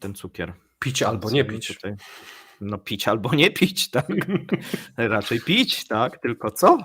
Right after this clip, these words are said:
Speaker 1: Pytanie
Speaker 2: Tutaj,
Speaker 1: jest, nie?
Speaker 2: e, słuchaj, e, pan, e, pan lub pani Simo Hai Ha, e, napisała, będą mieć szyszki i
Speaker 1: Simonian.
Speaker 2: żołędzie.
Speaker 1: Simonian. A, nie, Simo, o, przepraszam.
Speaker 2: Tak, e, będą mieć szyszki, dadzą radę za Putinu. E,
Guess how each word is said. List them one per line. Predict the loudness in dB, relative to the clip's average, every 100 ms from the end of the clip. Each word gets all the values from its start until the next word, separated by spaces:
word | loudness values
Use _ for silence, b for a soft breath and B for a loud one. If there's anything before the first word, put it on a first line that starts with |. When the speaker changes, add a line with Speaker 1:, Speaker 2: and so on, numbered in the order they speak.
| -6 -10
Speaker 1:
Pytanie | -2 0 0 0
Speaker 2:
Tutaj, | 4 6
Speaker 1:
jest, | 4 2
nie? |
Speaker 2:
e, | 2 2
słuchaj, | 0 4 4 4
e, | 2 4 4 6 6 4 4 0
pan, | 0 0 0
e, | -2 -6 -10 -10
pan | -2 -2 -2
lub | -4 -6
pani | -4 -2 -2
Simo | -4 -2 0 0
Hai | -2 0 0 0 -8 -16
Ha, | -4 2 2 2 _ _
e, | -12 -10 -10 -12 -10
napisała, | -10 -6 -2 -2
będą | -2 -2 -2
mieć | -4 -4
szyszki | -4 -2
i |
Speaker 1:
Simonian. | 0 0
Speaker 2:
żołędzie. | 2 2 2 -4 -10 _ -2
Speaker 1:
Simonian. | 0 0 0 -4 -8 _ _ _ _
A, | 0 0
nie, | 2 0
Simo, | -2 -4 -4 -6 -10 -16
o, | -16
przepraszam. | -14 -10 -6 -6 -2
Speaker 2:
Tak, | -2 -2 -6
e, | -6 -2 -2 -2
będą | -2 -2
mieć | 0 -2
szyszki, | -4 -4 -4 -2
dadzą | -2 0 2
radę | 2 0
za | -4
Putinu. | -10 -14 -12 -10 -10 -14 B B B
E, | 0 0